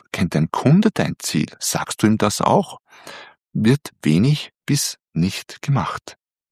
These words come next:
Was genau also soll dein Verkäufer erreichen? In welchem Zeitraum, mit welchen Kunden, mit welchem Fokus und so weiter und so fort?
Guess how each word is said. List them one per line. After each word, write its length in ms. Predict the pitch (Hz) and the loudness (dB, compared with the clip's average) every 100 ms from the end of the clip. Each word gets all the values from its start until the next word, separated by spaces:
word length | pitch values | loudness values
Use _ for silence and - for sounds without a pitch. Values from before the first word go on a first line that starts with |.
| _ _ _ _ _ | _ _ _ _ _
Was 180 | - 104 | -4 -2
genau 320 | - 107 110 | 2 4 4
also 260 | - 113 - | 4 0 -2
soll 440 | - 101 110 120 - | -2 2 2 2 -4
dein 180 | - 95 | -2 -2
Verkäufer 480 | - 95 - 87 - | -2 -4 -4 -2 -2
erreichen? 400 | 71 120 147 - | 0 0 0 -2
In 60 | - | -4
welchem 220 | - - | -4 -6
Zeitraum, 440 | - 120 127 113 104 | -2 0 0 0 0
mit 140 | - | 0
welchen 260 | - - 151 | -2 -4 -4
Kunden, 420 | - 135 127 120 | 0 2 2 0
mit 120 | 113 | 0
welchem 220 | - - 80 | -2 -2 -2
Fokus 460 | - 117 - 107 | 0 0 0 0
und 280 | - 143 143 | 4 4 4
so 120 | - | 0
weiter 300 | 95 104 - | -2 -2 -2
und 80 | - | -2
so 80 | - | -2
fort? 240 | 107 - | -2 -2